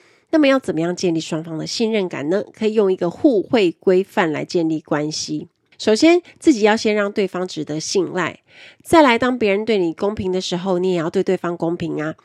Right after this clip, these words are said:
最后，当你认为对方对你不公平的时候，你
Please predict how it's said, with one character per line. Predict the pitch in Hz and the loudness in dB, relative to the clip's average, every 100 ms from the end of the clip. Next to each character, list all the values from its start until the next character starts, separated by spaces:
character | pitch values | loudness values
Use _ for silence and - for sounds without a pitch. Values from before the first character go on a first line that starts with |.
| _ _ _ _ | _ _ _ _
最 | - 320 | 4 6
后， | 311 233 | 6 4
当 | - 233 | 2 0
你 | 208 | -2
认 | 180 277 262 | 0 0 2
为 | 196 180 | 2 2
对 | 196 | 0
方 | 185 185 | -2 -2
对 | 185 | -2
你 | 156 | -4
不 | 180 | -6
公 | 185 180 170 | -4 -2 -4
平 | 165 | -6
的 | 135 | -8
时 | - 139 | -8 -8
候， | 151 - | -6 -8
你 | - | -10